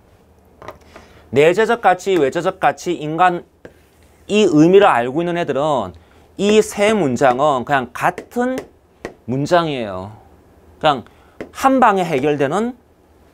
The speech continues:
내용이에요. 그런데 이걸 모르는 바나나들은, 또는 이걸 활용하지 못하는 바나나는 뭐가 됩니까?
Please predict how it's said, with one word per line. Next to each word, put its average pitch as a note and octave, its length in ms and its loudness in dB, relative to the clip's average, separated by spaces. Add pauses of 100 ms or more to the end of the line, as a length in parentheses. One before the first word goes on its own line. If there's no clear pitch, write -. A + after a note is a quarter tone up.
(140)
내용이에요. C3 560 0
그런데 B3+ 540 4 (420)
이걸 A3 240 4
모르는 F3 440 0
바나나들은, D3+ 680 -2 (1040)
또는 E3+ 220 -2
이걸 G3+ 220 2
활용하지 G3 440 -2
못하는 D#3+ 320 -8
바나나는 C#3+ 360 -2
뭐가 A#2+ 160 0
됩니까? C#3+ 460 -2